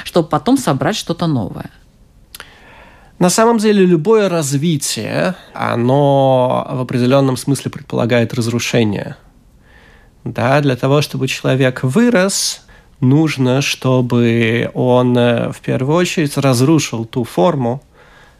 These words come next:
Speaker 2: да, в которой он сейчас находится. Часто пользуются таким, э, примером, да, что как,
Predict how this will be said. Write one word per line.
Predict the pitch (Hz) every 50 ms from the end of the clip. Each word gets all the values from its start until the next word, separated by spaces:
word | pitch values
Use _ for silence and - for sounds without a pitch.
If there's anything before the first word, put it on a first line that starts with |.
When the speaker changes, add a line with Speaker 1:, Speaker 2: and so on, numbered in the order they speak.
| _ _ -
Speaker 2:
да, | - - 107 110 117
в | 120 -
которой | - 123 117 127 123 117 117
он | 120 120
сейчас | - - - - 110 110 110 - -
находится. | 131 113 - - 117 120 - 110 110 - - - 160 170 214 226 - _ - - - - - _
Часто | - - 135 139 147 143 - - 123
пользуются | - - 147 143 139 131 123 123 120 117 - - -
таким, | - 120 120 - - 127 120 117 113 113 - - - _ _ _ _ _ _ - -
э, | 127 127 123 120 120
примером, | 120 - 135 131 123 131 165 185 196 180 147 139 156 165 175 185 180 170 180 - 127
да, | - 107 110 113 117 139 147 147
что | - - - - - 123 113 113 110 113 - - -
как, | - 147 131 127 123 - - - -